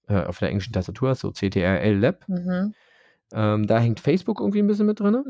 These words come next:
Speaker 2: Okay.
Speaker 1: Dann, was ich auch noch ganz witzig fand, war, ähm, es gibt Neurable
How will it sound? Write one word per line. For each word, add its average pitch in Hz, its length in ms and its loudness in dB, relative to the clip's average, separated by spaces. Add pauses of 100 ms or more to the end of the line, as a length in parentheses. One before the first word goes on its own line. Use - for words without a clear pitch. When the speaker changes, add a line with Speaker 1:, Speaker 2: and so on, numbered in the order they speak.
Speaker 2:
Okay. 185 320 -6 (1200)
Speaker 1:
Dann, 160 380 2
was 123 240 0
ich - 120 -6
auch 127 60 0
noch 139 140 2
ganz 120 240 0
witzig 143 280 -2
fand, 127 240 0
war, 110 460 2
ähm, 104 560 2
es - 140 -12
gibt 104 180 -6 (440)
Neurable 123 760 2